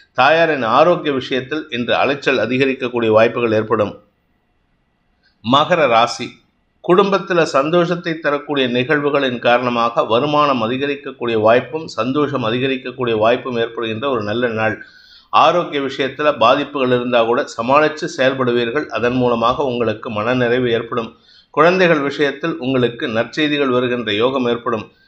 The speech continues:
வியாபாரிகளை பொறுத்த வரைக்கும் தன யோகம் ஏற்படுகின்ற வாய்ப்பு இருக்கு.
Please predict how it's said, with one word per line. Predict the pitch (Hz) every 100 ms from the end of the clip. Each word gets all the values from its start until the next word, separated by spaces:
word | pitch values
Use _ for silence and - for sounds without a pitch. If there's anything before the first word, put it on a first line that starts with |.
| _
வியாபாரிகளை | 117 135 160 170 170 156 156 143
பொறுத்த | 143 143 147
வரைக்கும் | 135 131 127 123 120
தன | 110 120 143
யோகம் | 139 139 147
ஏற்படுகின்ற | 131 127 135 131 123 110
வாய்ப்பு | 113 127 127
இருக்கு. | 117 131 156 -